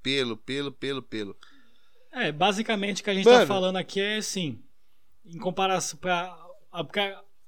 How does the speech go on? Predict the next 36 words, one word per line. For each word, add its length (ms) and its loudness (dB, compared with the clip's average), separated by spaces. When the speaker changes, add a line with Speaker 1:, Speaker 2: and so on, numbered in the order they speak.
Speaker 2:
o, 640 -2
o 60 -6
sentido 300 -2
da 100 2
nossa 200 -6
conversa 380 -4
é 20 -10
sempre 220 -8
comparar, 600 -2
tá 100 -10
ligado? 440 -2
Speaker 1:
Sim. 480 -8
Speaker 2:
Então, 200 0
Speaker 1:
Não, 60 4
Speaker 2:
o 40 0
que 60 2
Speaker 1:
mas 60 0
só 100 4
pra 80 0
Speaker 2:
acontece? 180 6
Speaker 1:
você 100 8
ver, 300 4
só 180 -4
pra 80 -6
você 120 2
ver, 140 2
só 120 2
pra 100 0
Speaker 2:
Aqui 200 -2
Speaker 1:
me 60 -2
Speaker 2:
você 280 -2
Speaker 1:
com-, 60 -10
Speaker 2:
ganha. 120 2
Speaker 1:
terminar. 380 0
Speaker 2:
Pode 160 -4
falar. 340 -6